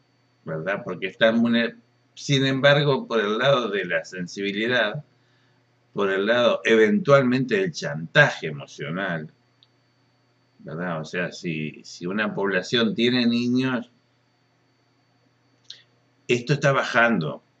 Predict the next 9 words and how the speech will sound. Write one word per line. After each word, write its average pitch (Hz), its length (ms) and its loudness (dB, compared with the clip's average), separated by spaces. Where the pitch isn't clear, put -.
está 113 380 0
bajando 113 580 0
porque, 98 760 -4
según 110 640 -2
creo 107 260 0
yo, 101 420 -6
hay 123 260 2
muchas 131 720 0
señales 180 600 -6